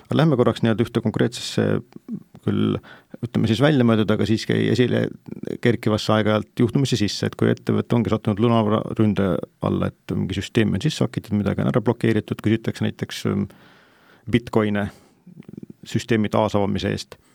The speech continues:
Et mida sa siis teed, kuidas see protsess käib? Kuidas,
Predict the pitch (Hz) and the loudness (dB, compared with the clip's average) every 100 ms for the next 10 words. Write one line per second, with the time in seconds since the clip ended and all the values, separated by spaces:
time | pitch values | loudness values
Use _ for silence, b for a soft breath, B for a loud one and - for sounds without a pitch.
0 | b b b b - 101 147 120 104 101 | b b b b -6 0 2 2 -2 -4
1 | - 107 123 127 107 107 - - - 107 | -2 -2 0 0 0 -2 -4 -4 0 0
2 | - - _ b b b b b 123 117 | -2 -12 _ b b b b b -2 -2